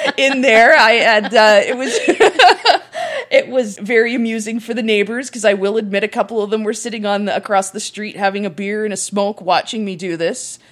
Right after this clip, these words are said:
So I waved, being the sarcastic ass that I am, and, uh, then I got out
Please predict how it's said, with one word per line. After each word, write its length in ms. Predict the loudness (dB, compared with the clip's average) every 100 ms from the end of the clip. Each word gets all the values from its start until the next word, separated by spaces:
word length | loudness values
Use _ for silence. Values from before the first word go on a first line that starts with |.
| _
So 220 | -4 0
I 100 | 0
waved, 560 | 2 -2 0 -4 -8 -12
being 240 | -8 -6
the 80 | -8
sarcastic 720 | -6 -8 -8 -8 -8 -8 -10
ass 320 | -8 -8 -10 -10
that 120 | -4
I 120 | -4
am, 540 | -2 -4 -4 -8 -10 -10
and, 380 | -10 -10 -10 -6
uh, 100 | -4
then 160 | -4 -6
I 100 | -4
got 220 | 0 0
out 340 | 0 -4 -12